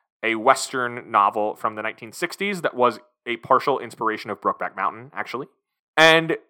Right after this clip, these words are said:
it is just this, like, fascinating,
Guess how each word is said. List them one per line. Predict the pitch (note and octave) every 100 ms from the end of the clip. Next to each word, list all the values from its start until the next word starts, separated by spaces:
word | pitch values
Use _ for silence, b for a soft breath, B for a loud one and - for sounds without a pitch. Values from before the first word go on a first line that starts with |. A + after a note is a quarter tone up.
| _ _ _ _ _ _
it | F#3
is | G3 F3
just | B2+ - C3 G3+ -
this, | F3+ D#3 -
like, | G#2+ G2 - - _ _ D3 F#3+ A3+
fascinating, | - E3+ C3 A#2+ G#2+ G2 G2